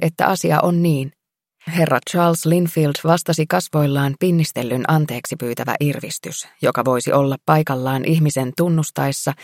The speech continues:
ettei hän voikaan osallistua ystävänsä syntymäpäiväjuhliin, vaan ei niinkään silloin, kun ollaan purkamassa kaksi vuotta kestänyttä kihlausta.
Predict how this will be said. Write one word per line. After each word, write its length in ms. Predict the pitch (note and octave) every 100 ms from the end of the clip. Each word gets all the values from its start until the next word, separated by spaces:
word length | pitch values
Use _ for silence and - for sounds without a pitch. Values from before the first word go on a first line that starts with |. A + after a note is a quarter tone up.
| - -
ettei 280 | E3+ E3
hän 180 | D#3+ D3+
voikaan 420 | E3 E3 - D3+ D#3+
osallistua 600 | F#3 F3 D#3+ - D#3 D3
ystävänsä 540 | F3+ - C#3+ C3+ C3+
syntymäpäiväjuhliin, 1200 | C#3 E3+ E3+ C#3 A#2 - A2+ A#2+ B2 B2 B2+ - - - - - C#3
vaan 180 | C#3 A#2
ei 180 | D3+ D3+
niinkään 440 | E3+ D3+ B2+ B2+
silloin, 520 | - F3 D3 C3 C3 - - -
kun 160 | E3
ollaan 320 | E3 E3 D3+ D3+
purkamassa 540 | G3 G3 D#3 D3+ - D#3+
kaksi 320 | F#3 - C3+
vuotta 260 | A#2+ - C#3
kestänyttä 560 | D3 - B2 A2 - -
kihlausta. 640 | B2 B2 F#2+ D3 - D#3